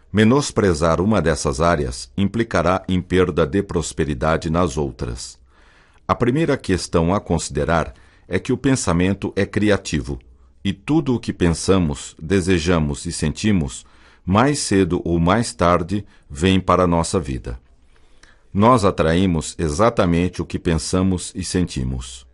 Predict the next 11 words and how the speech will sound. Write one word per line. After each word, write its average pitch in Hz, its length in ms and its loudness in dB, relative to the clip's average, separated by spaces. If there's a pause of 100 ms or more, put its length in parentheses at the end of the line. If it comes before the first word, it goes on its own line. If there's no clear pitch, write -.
(520)
Não 131 280 4
só 101 320 4
o 82 60 2
que 92 140 -4
pensamos, 80 760 -2 (360)
mas 90 260 0
o 90 40 -2
pensamento 104 880 0
unido 92 460 2
ao 90 100 2
sentimento, 80 800 -2